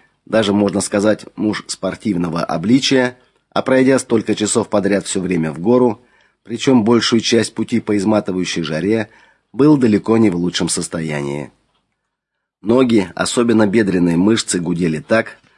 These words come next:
что хотелось, чтобы их не было вообще.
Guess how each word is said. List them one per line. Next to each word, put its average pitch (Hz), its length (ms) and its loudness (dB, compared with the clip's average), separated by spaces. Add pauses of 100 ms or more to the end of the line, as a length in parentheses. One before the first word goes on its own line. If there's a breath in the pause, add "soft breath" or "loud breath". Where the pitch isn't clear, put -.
(140)
что - 200 -6
хотелось, 127 480 2
чтобы 95 360 0
их 107 200 0
не 95 180 0
было 90 220 -4
вообще. 76 580 -6